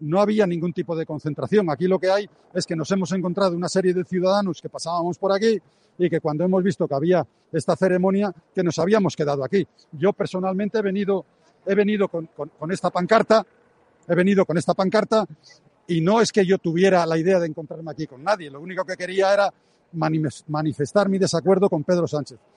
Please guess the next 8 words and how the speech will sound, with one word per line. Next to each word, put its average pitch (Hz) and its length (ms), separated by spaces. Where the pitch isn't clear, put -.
La 151 140
policía, 160 520
desgraciadamente, 151 760
no 143 100
me 135 100
ha - 20
dejado. 110 380
Y, 233 220